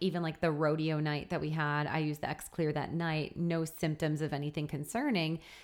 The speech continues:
Um, it was within, you know, seventy-two hours of a bunch of friends testing positive for covid, and we had touched and hugged and all the things, of course. Um, but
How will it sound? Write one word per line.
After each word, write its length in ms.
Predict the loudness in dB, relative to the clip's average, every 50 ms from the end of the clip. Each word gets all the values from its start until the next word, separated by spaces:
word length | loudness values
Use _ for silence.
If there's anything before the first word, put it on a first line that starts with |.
| -10 -4 0
Um, 280 | 2 4 4 4 2
it 120 | 2 2 4
was 300 | 4 4 4 4 2 2
within, 420 | 0 2 2 2 2 2 0 0
you 100 | 0 0
know, 100 | 0 -2
seventy-two 560 | 0 2 2 2 4 2 0 0 0 0 2
hours 320 | 2 2 2 2 0 -2 -2
of 120 | -2 -2
a 60 | 0
bunch 240 | 0 0 0 -2 -2
of 100 | -4 -6
friends 480 | -4 -2 -2 0 0 0 -2 -4 -6 -10 -16 -20 _ _ -6
testing 320 | -4 -4 -4 -2 -4 -2 0
positive 420 | 0 0 0 -2 -4 -6 -6 -6
for 140 | -6 -8 -6
covid, 460 | 0 2 2 4 4 4 2 2 0 -4 -10 -20 -20 -20 -12 -6
and 260 | -4 -2 -2 0 2
we 100 | 2 4
had 240 | 4 2 0 -4 -4
touched 340 | -4 -4 -4 -4 -6 -4 -4
and 100 | -2 0
hugged 220 | 0 0 -2 -2
and 100 | -4 -4
all 80 | -4 -4
the 80 | -4
things, 320 | -4 -2 -2 -2 -2 -4 -6
of 120 | -8 -6
course. 360 | -4 -2 -2 -2 -2 -4 -6 -4
Um, 400 | -2 0 2 2 2 0 0 -2 -4
but 400 | -2 0 2 2 2 2 -2 -6